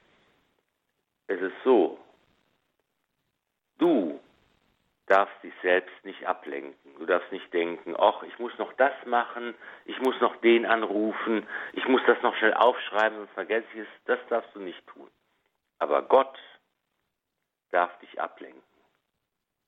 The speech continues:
Das heißt, wenn jetzt an der Tür stellt, das Telefon geht und jemand braucht deine Hilfe, dann unterbrich das Gebet und, äh, mache das, was notwendig ist, weil das kommt von Gott.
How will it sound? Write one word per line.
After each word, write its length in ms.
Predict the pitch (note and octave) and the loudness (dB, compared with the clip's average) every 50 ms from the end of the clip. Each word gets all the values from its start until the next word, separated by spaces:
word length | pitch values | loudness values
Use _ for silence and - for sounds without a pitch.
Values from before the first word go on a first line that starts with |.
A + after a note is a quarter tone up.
| _ _ _ _ _ _ _ _ _ _ _ | _ _ _ _ _ _ _ _ _ _ _
Das 240 | _ _ - D#2 D2+ | _ _ -8 -6 -6
heißt, 120 | D2+ - - _ | -6 -8 -10 _
wenn 120 | - D#2 | -16 -16
jetzt 140 | D2+ C#2 - - - _ | -16 -16 -18 -20 -20 _
an 80 | D2 D2+ | -20 -20
der 140 | D2 C#2+ _ _ - | -20 -20 _ _ -4
Tür 180 | E2 F#2+ F#2+ - - | -2 -2 -2 -2 0
stellt, 180 | - G#2+ G2 F2 | 0 2 2 2
das 80 | E2 - - - | 0 -6 -6 -2
Telefon 440 | F#2 F2 F2 - - - F2 E2+ | -2 0 -2 -2 -4 -8 -8 -6
geht 320 | D#2 E2 E2 E2+ E2+ - - | -4 -2 0 0 0 -2 -6
und 260 | - - D#2 D2+ - - - | -12 -12 -12 -12 -14 -14 -12
jemand 380 | D#2+ E2+ E2 D#2+ D#2 D2 - | -6 -2 0 0 0 0 0
braucht 240 | - D#2 D#2 - - | -2 -2 -2 -2 -4
deine 140 | D#2 D2 D2 | -8 -6 -8
Hilfe, 580 | C#2+ D2+ G#2 C3 C#3+ C#3 - - A2 B2+ - - _ _ _ _ _ _ _ _ _ _ _ _ _ _ _ _ | -6 -2 0 0 0 0 0 0 0 0 0 -4 _ _ _ _ _ _ _ _ _ _ _ _ _ _ _ _
dann 320 | - E2 E2+ F2+ G2 G#2 - | 0 2 2 0 -2 -8 -12
unterbrich 500 | - - - E2+ E2 - E2 F#2+ A#2+ - - - | -14 -8 -4 -4 -4 -4 -4 -6 -8 -6 -4 -4
das 120 | F#2+ - - - | -4 -4 -6 -8
Gebet 500 | F2+ E2 C2 D2+ D#2+ E2 F2 F2 - - | -10 -8 -6 -4 -4 -2 -2 -4 -6 -10
und, 320 | - C2+ D#2+ D#2 D2+ - - - - - - - | -12 -10 -8 -8 -10 -10 -12 -14 -14 -14 -8 -4
äh, 220 | - D2+ D#2 D2+ | -2 0 0 0
mache 360 | C#2 D#2+ E2+ F2 - - D#2+ D2+ | 2 2 2 2 2 0 -6 -8
das, 160 | - D#2 - - - | -8 -8 -8 -10 -14
was 120 | D#2 D#2 - - | -16 -16 -12 -8
notwendig 600 | F2+ G2+ G#2 - - D2+ D2+ D2+ D2 - - D2 | -8 -8 -8 -8 -8 -8 -8 -8 -10 -16 -14 -12
ist, 140 | D2+ D#2+ - - - _ _ _ - - - - - - _ _ _ - | -12 -12 -14 -16 -20 _ _ _ -20 -20 -20 -20 -20 -20 _ _ _ -8
weil 120 | - D2+ | -6 -2
das 160 | C2 D#2 E2+ - - - | 0 0 0 0 -4 -6
kommt 220 | - G#2+ F#2+ G#2 - | -4 -4 -4 -4 -4
von 200 | - A2+ A#2+ A2+ | -4 -4 0 2
Gott. 260 | - F2 - - | 2 2 2 0